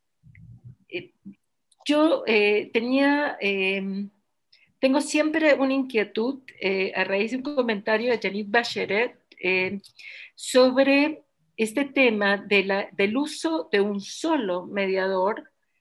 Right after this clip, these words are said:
a lo largo de las cuatro o de las ocho o del número de sesiones que haya, versus este otro tema que para mí tiene que ver tal vez con esa idea de la creación conjunta,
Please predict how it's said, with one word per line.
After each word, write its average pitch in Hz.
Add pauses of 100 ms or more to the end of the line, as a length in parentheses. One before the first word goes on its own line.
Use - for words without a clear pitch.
(160)
a 208
lo 202
largo 226
de 180
las 175
cuatro 247 (160)
o 190
de 175
las -
ocho 233
o 214
del 175
número 254
de 233
sesiones 214
que 190
haya, 170 (640)
versus 240
este 320
otro 302
tema 262
que 269
para 185
mí 226
tiene 254
que 196
ver 208
tal 202
vez 226
con 214
esa 220
idea 208
de 226
la 190
creación 214
conjunta, 180